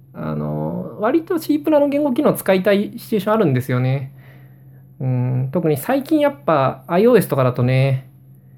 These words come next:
メモリー不足とか普通に起こるんで、昔のように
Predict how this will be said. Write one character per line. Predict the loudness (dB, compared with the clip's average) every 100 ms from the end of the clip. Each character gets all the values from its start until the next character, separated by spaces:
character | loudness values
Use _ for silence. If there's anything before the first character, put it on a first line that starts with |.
| _ -20 -2
メ | 2
モ | 4
リ | 4 4
ー |
不 | 4
足 | 2 -2
と | -4
か | 0 -2 -2 -10 -18 -20 -20
普 | -4
通 | 2
に | 4
起 | 4
こ | 4
る | 4
ん | 4 0
で、 | -2 -8 -18 -20 -20 _ _ -16 -8
昔 | -2 -2 2 4
の | 4
よ | 4
う | 4
に | 2 -2 -6